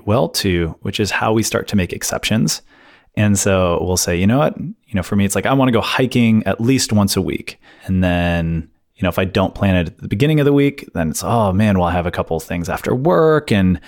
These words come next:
well, it'd be really hard to fit it in now." And so I think, yeah, part of it is giving people really practical tips and helping them understand what those things are, but then also, you know, the systems for setting it up and saying, like, how it can be sabotaged.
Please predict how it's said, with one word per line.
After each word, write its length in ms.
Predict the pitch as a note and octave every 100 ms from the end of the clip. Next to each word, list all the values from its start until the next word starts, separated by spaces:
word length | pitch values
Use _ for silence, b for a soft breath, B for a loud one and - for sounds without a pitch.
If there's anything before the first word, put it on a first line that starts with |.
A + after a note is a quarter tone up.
| B B
well, 120 | G#2+ G2+
it'd 100 | G2
be 100 | G2
really 200 | G2+ F#2
hard 200 | G2 F#2
to 60 |
fit 200 | - G2+
it 120 | F#2
in 160 | E2+ E2
now." 460 | D#2 D#2+ C#3+ E3+ - _ -
And 320 | A2+ G#2 G2+
so 300 | - G2+ F#2+
I 80 | F#2+
think, 380 | A2+ A2+ G#2 b b b b _
yeah, 120 | A#2 F#2+
part 280 | - A#2 A#2
of 60 |
it 120 | D#3 E3
is 120 | B2
giving 460 | A2 G#2+ G#2+ G2+ -
people 320 | - G#2+ G#2 F#2
really 220 | F#2+ F#2+
practical 720 | F#2 F2+ G#2+ - F2+ E2+ - _ _ _ _
tips 480 | - - - - - -
and 200 | G2 F#2+
helping 300 | - G2+ G#2
them 120 | F#2+
understand 420 | F#2+ F2+ G2 F#2
what 140 | F2 -
those 180 | F#2+
things 220 | - F#2+ F2
are, 220 | F#2+ F#3
but 160 | F3
then 140 | A#2 G#2+
also, 520 | G2+ - G2+ F#2 F2 b b b -
you 100 | G#2+
know, 120 | G2+
the 140 | F#2
systems 560 | - - G#2+ - F#2+ F#2
for 140 | F#2
setting 340 | - G2 F2+ F2
it 80 |
up 280 | F2 F2 - - b b b _ _
and 180 | G2+ F#2+
saying, 160 | G2
like, 120 | F2 E2+
how 320 | - G#2 G#2
it 120 | -
can 120 | G#2+
be 100 | F2+
sabotaged. 840 | F2 F2 E2+ A2+ B2+ C#3 E3 D3